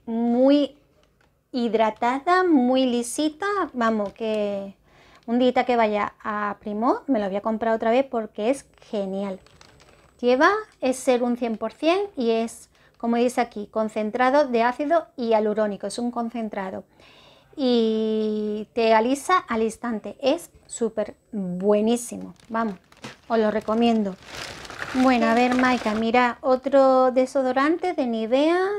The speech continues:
de Black White, porque es que me lo aplico diariamente. Y después de la ducha también. No deja manchas blancas en la ropa ni nada.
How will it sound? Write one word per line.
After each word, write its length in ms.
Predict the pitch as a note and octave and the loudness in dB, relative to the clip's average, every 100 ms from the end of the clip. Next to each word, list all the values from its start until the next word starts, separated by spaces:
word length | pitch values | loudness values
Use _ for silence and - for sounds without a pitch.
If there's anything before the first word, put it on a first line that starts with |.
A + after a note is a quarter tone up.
| F4 | -4
de 260 | A3 G#3+ A3+ | -2 -2 -4
Black 380 | G#3+ A3 A3+ - | -2 0 0 -4
White, 560 | A3 A3+ B3 E4+ G4 G4+ | 0 4 6 4 0 -2
porque 320 | A#3 G3+ A3 | -6 -6 -8
es 140 | G#3+ - | -8 -6
que 320 | B3+ B3+ C4 - - _ - | -4 -4 -6 -12 -20 _ -6
me 260 | A#3+ A#3 | -2 2
lo 100 | A3+ | 4
aplico 680 | A3 G#3+ B3+ C#4 - E4 F4+ E4+ | 4 2 0 0 2 0 0 -2
diariamente. 1080 | C4+ G#3 A#3 A#3 B3+ C#4 C#4 A3 G3 F#3+ G3+ G3 G3+ _ _ _ _ _ | -6 -2 2 4 6 4 2 -2 -6 -10 -14 -16 -20 _ _ _ _ _
Y 100 | A3+ | -8
después 360 | A3 A3 - A3+ | -6 -6 -2 0
de 100 | G#3+ | 0
la 160 | G#3 G#3 | 0 2
ducha 480 | B3 E4+ - F4 | 2 2 2 0
también. 580 | A#3+ A3 G#3 G#3 G3 G3 _ - | 0 -2 -2 -4 -6 -10 _ -6
No 220 | A#3 B3+ | -2 2
deja 300 | C#4 C#4+ D4+ | 2 2 2
manchas 460 | C4 B3 A#3+ A#3 | 4 2 0 0
blancas 400 | G#3 A3+ A3 A3 | 0 0 0 0
en 60 | G#3 | 0
la 120 | G#3 | -2
ropa 400 | G#3 B3+ D4 E4+ | 4 4 6 4
ni 160 | D#4+ A3 | 2 2
nada. 200 | G3+ | 0